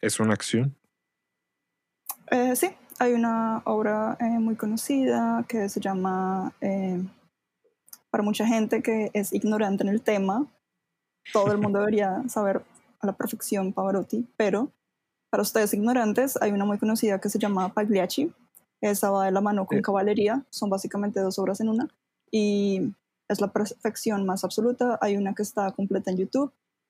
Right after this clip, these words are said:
Speaker 2: para que ustedes no sufran pagando, "Ay, no, no sé qué, no tengo plata para,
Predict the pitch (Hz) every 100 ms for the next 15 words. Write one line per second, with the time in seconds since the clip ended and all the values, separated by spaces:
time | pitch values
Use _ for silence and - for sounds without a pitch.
0 | - 208 214 - 196 - 185 262 269 254
1 | 254 254 208 196 190 196 277 294 339 349
2 | 302 311 - 277 294 294 294 277 285 302
3 | 277 269 294 294 302 320